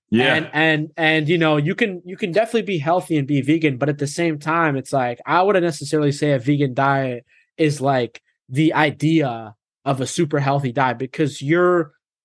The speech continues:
Speaker 2: eliminating a category of food that human beings have been eating for thousands of years.
Speaker 1: Mm-hmm.
Speaker 2: And the truth is, is, like, meat is not just protein. Like,
Speaker 1: Yeah.
Speaker 2: meat gives your body a lot of other minerals and a lot of other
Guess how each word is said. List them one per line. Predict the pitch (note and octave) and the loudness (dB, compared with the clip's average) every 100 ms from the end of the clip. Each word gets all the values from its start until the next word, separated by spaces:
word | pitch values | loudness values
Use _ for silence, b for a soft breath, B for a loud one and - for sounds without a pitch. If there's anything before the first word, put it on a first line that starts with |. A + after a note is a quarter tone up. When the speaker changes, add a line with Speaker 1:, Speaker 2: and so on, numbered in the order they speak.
| _ | _
Speaker 2:
eliminating | D3 B2+ E3+ E3 D3+ C#3 C3 B2+ | -2 2 2 2 2 0 -2 -6
a | - | -12
category | - D#3 D#3+ D#3 C3+ C3+ C3 | -4 0 2 2 0 -2 -2
of | A#2+ | -4
food | - D#3 D3+ B2+ A#2 A#2 _ _ _ _ | -4 0 0 0 -6 -14 _ _ _ _
that | - | -2
human | C#3 F#3+ E3 | 2 2 2
beings | D#3 F3 D3 | 2 0 0
have | D3 | -2
been | C3+ | -2
eating | C3+ D#3+ D#3 | 0 0 0
for | C#3+ C#3+ | 0 -2
thousands | B2+ C3+ B2+ D3 C#3 B2 | -2 -2 0 0 0 -2
of | A2+ | -4
years. | A2+ C#3 A#2+ F#2 | -2 -2 -2 -4
Speaker 1:
Mm-hmm. | G2+ | -2
Speaker 2:
And | C#3 | -2
the | |
truth | C#3+ - G3+ D#3 | -2 -2 0 2
is, | F3+ C#3+ | 2 0
is, | C3+ | -2
like, | B2+ C3 A#2+ - _ _ _ | -2 -4 -6 -14 _ _ _
meat | C3+ F#3 B3+ | 0 2 2
is | G#3+ D3 | 0 0
not | D#3 F3 | 2 0
just | B2 D#3+ D#3 | 0 -2 -2
protein. | - D#3 D3 A2+ F#2 _ _ - | -2 -2 -2 -8 -12 _ _ -10
Like, | B2+ | -8
Speaker 1:
Yeah. | A2 | -2
Speaker 2:
meat | C3+ G3+ G3+ C3 | 0 0 -2 -2
gives | D3+ F#3+ C#3+ | 0 2 2
your | C#3 C#3+ | 0 0
body | D3 D#3 D#3 C3+ B2+ A2+ _ _ _ _ _ | 0 2 2 0 -4 -8 _ _ _ _ _
a | B2 | -6
lot | B2 D3 F#3+ | 0 2 2
of | F#3+ C#3+ | 0 0
other | E3+ D#3+ | 0 0
minerals | C#3 D3+ D3+ C3 | 2 0 2 0
and | C3 | -2
a | |
lot | C3+ D3+ | -2 0
of | D3 | 0
other | - D3 D#3 D3 C#3+ | 0 0 2 2 0